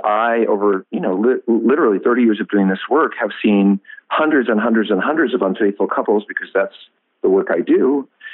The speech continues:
And what I see is a pretty consistent pattern of what gets them stuck when they're trying to heal. And I wanted to write a book about what I thought men weren't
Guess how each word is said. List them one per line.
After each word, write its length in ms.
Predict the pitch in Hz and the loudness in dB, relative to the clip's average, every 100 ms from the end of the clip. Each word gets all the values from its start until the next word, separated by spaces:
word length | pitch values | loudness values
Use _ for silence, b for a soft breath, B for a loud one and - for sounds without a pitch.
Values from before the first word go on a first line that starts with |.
| B B _ | B B _
And 320 | 117 120 117 | -2 0 2
what 140 | 110 117 | 2 2
I 120 | 120 113 | 0 0
see 140 | 165 214 | 0 2
is 140 | 127 113 | 2 0
a 40 | |
pretty 260 | - 156 156 | 0 -2 0
consistent 500 | 123 - 135 113 110 | -2 -2 -2 -2 0
pattern 460 | 117 120 131 110 | 0 2 2 2
of 340 | 110 104 95 92 | 0 0 -2 0
what 280 | 104 107 - | 0 0 -2
gets 160 | 107 - | -2 -2
them 160 | 101 92 - - | -2 -2 -6 -6
stuck 380 | - 156 - - - - B B | -2 -2 -4 -12 -14 -20 B B
when 140 | 107 | 0
they're 100 | 104 | 0
trying 320 | 98 107 98 | 0 -2 0
to 60 | 92 | -2
heal. 400 | - 101 85 85 _ _ _ B B B | 0 0 0 -4 _ _ _ B B B
And 200 | 110 110 | -4 -2
I 220 | 107 123 143 | 0 0 2
wanted 240 | 127 117 | 0 0
to 60 | 117 | 0
write 140 | 104 | 0
a 60 | 101 | 0
book 200 | 104 - | -2 -2
about 300 | 95 92 92 | -2 -2 0
what 260 | 95 107 | 0 0
I 200 | 104 117 | 2 0
thought 280 | 117 107 95 | 0 -2 0
men 300 | 101 101 107 | 0 2 2
weren't 400 | 98 110 120 - | 2 2 0 -6